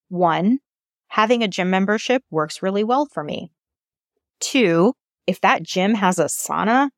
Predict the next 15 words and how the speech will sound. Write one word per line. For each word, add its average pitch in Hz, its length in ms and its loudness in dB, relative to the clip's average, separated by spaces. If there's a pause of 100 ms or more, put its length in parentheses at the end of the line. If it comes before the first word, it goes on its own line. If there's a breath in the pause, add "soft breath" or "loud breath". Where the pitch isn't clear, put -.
(120)
I 214 100 0
am 165 240 -2
much 156 260 -4
more 165 140 -4
likely 151 320 -8
to 143 80 -6
get - 200 -14
there. - 280 -10 (640)
And 202 140 0
so 214 180 0
I 214 80 0
need 226 220 -2
to 240 100 0
remind 202 360 4
myself 180 540 4